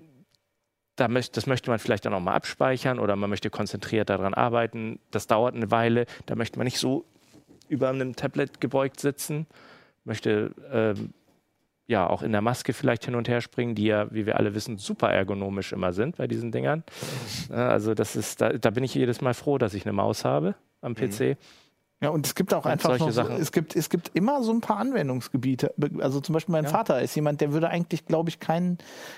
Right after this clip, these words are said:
Speaker 3: keinen P C brauchen. Aber der plant Motorradtouren.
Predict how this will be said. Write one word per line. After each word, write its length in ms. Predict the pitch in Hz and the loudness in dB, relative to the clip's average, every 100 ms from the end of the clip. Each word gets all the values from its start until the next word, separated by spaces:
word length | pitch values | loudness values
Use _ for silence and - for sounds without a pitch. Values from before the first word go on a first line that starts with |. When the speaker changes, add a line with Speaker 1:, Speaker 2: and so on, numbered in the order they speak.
| - | -10
Speaker 3:
keinen 240 | - 170 165 | -2 0 0
P 120 | 170 | -2
C 260 | - 196 196 | 0 0 2
brauchen. 640 | 131 123 123 117 120 127 - | 2 2 2 0 -4 -6 -2
Aber 320 | 135 143 143 156 170 - | 2 2 0 -4 -10 -2
der 200 | 156 160 - - | 0 0 -6 -2
plant 280 | 170 156 190 | 2 2 2
Motorradtouren. 760 | 165 208 233 135 - 131 120 | 0 2 2 0 0 0 0